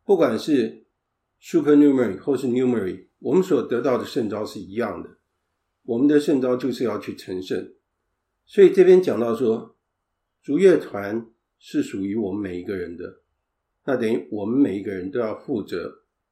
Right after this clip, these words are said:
主乐团。所以主乐团的事业是要由我们每一个人去实现的，不分 supernumerary 或 numerary，都是一样。那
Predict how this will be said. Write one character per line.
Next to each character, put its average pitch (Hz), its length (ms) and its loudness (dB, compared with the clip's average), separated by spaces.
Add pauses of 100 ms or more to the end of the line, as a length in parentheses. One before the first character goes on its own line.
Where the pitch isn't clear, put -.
(140)
主 95 140 -10
乐 98 140 -6
团。 - 280 -16 (1160)
所 - 240 4
以 - 280 6
主 139 140 -2
乐 175 140 6
团 131 220 -2
的 131 100 0
事 131 240 -4
业 110 220 -2
是 - 520 -6 (220)
要 135 180 0
由 98 480 -4
我 - 140 -12
们 120 140 -4
每 104 160 -2
一 98 100 -6
个 120 120 -2
人 95 300 -6 (580)
去 117 280 -6
实 92 320 -14
现 85 300 -8
的， - 60 -20 (580)
不 123 160 -4
分 127 380 -4 (720)
supernumerary 110 800 -4
或 107 200 -8
numerary， 92 420 -8 (360)
都 110 140 -4
是 107 140 -12
一 90 100 -10
样。 92 240 -10 (880)
那 135 500 2